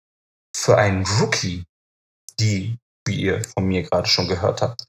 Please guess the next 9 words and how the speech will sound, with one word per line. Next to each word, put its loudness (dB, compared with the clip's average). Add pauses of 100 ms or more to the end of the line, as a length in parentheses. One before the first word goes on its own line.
eigentlich 0
alle 4
immer 2
scheiße 2
sind, -6 (680)
ist 4
das 2
verdammt 2
gut. 0